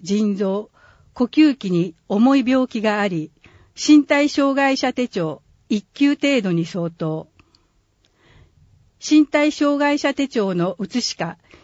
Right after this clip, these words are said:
医師の問診票へ要記載。注意。二回目の接種は、一回目から五年以上の間隔が必要。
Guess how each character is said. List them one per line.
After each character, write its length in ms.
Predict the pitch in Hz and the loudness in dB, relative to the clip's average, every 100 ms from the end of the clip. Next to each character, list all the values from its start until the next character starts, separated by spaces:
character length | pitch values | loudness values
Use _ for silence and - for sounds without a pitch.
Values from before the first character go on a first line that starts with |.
| _ | _
医 100 | 294 | 0
師 140 | - | 2
の 140 | 269 202 | 2 2
問 220 | 208 226 | 0 0
診 260 | - 220 220 | -2 -2 -2
票 320 | 214 196 180 | -2 -2 -2
へ 220 | 180 - _ _ | -4 -6 _ _
要 260 | 233 262 190 | -2 -2 -2
記 120 | - | -6
載。 360 | - 160 165 165 _ _ _ _ _ _ _ _ _ _ _ _ _ _ | -8 -8 -8 -14 _ _ _ _ _ _ _ _ _ _ _ _ _ _
注 300 | - 269 226 | -2 0 0
意。 220 | 170 160 _ _ _ _ _ _ - | -2 -6 _ _ _ _ _ _ -2
二 140 | 226 | 0
回 260 | 311 320 311 | 2 4 4
目 100 | 302 | 4
の 120 | 220 | 0
接 200 | 202 190 - | -4 -6 -6
種 100 | 185 | -6
は、 240 | 175 175 - _ - | -4 -6 -10 _ -10
一 160 | 196 - | -10 -4
回 240 | - 269 262 | 0 2 4
目 120 | 254 | 2
か 140 | 202 | 0
ら 220 | 170 160 - - | -2 -4 -8 -6
五 160 | 185 240 | 0 4
年 320 | 285 302 302 | 6 6 6
以 100 | 285 | 4
上 260 | 254 214 | 2 0
の 140 | 190 175 | 0 -4
間 240 | 208 202 | -4 -4
隔 260 | 196 190 190 | -6 -6 -6
が 120 | 185 | -6
必 300 | - - 165 | -10 -12 -8
要。 260 | 160 160 | -6 -8